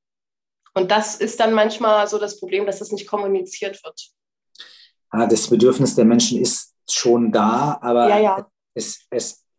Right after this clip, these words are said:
Speaker 2: es, ähm, es mangelt oft eher daran.
Speaker 1: Ja, ja.
Speaker 2: Ah, ja.
Speaker 1: Und dann gibt's aber auch, ähm, die Erkrankungen oder die Menschen, die so eine,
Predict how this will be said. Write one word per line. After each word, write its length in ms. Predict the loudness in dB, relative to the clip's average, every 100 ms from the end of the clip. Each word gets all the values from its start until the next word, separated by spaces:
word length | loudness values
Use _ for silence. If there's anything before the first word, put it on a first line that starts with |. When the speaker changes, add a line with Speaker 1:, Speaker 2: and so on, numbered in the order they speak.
| _ -14
Speaker 2:
es, 260 | -12 -12 -14 -16 -16 -16 -16 -14 -12 -2
ähm, 640 | 2 2 2 0 -4 -16 -14
es 160 | -8 -2
mangelt 760 | 0 2 4 6 6 4 -2 -12
oft 380 | -8 -8 -12 _ -10
eher 500 | -8 -6 -8 -12 _
daran. 640 | -6 -4 -6 -10 -12 -16 _ _ -4
Speaker 1:
Ja, 420 | 0 0 -2 -8 _ _ _ _ _ -10
ja. 160 | -8
Speaker 2:
Ah, 220 | -8 -12 -16 -20 -18 -4
ja. 140 | -2
Speaker 1:
Und 120 | 2
dann 180 | 2 2
gibt's 220 | 0 -2
aber 280 | -2 0 2
auch, 260 | 2 2 -2 -4
ähm, 640 | -4 -2 -2 -4 -8 -16 _ _ _ -20 -20 -16
die 300 | -10 -6 -4
Erkrankungen 840 | -4 -4 -6 -4 -4 -4 -4 -2
oder 220 | 0 -2
die 240 | -2 -8 -10
Menschen, 760 | -4 -4 -4 -4 -4 -4 -6
die 240 | -10 -8 -6
so 180 | -2 0
eine, 540 | 2 0 -2 -4